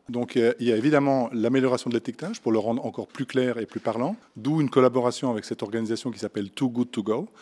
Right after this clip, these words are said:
Et ça, c'est le lien avec la sensibilisation des, des consommateurs, de nous tous en fait en tant que consommateurs, de prendre l'habitude de ne pas simplement jeter automatiquement dès qu'on atteint la date de péremption. Donc il y a vraiment une question de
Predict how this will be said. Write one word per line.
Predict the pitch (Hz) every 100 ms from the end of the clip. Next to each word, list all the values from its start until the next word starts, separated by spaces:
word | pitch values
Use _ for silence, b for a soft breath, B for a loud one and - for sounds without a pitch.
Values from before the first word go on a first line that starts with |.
| B B B -
Et |
ça, | - 139
c'est | 135
le | 123
lien | 123 131
avec | 117
la | -
sensibilisation | 98 - 156 - 135 127 123 117 123
des, | 104 107
des | 104
consommateurs, | 101 107 113 107 170 147
de | 107
nous | 127
tous | 127 170
en | 113
fait | 98 117
en | 104
tant | -
que | 107
consommateurs, | 110 113 104 - 147 180 B B B B
de | 113 110
prendre | 113 - 160 135
l'habitude | 123 120 - 131 156 107 110
de | 110
ne | 107
pas | 107 131
simplement | - 120 117 110
jeter | 104 127
automatiquement | 123 117 110 113 - 117
dès | 113
qu'on | 107
atteint | 104 117
la | 104
date | 101 98
de |
péremption. | 107 104 104 -
Donc | 101 101
il | 120
y |
a |
vraiment | 123 135 135
une | 117
question | 120 - 127
de | 110 98